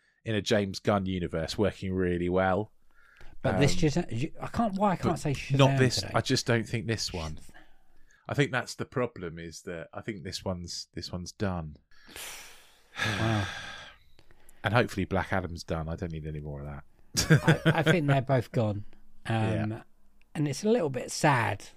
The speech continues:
Speaker 2: to be honest, uh,
Speaker 1: Yeah.
Speaker 2: that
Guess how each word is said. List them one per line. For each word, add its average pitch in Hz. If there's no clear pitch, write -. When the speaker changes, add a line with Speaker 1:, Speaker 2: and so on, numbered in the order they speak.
Speaker 2:
to -
be 113
honest, 113
uh, 110
Speaker 1:
Yeah. 92
Speaker 2:
that 117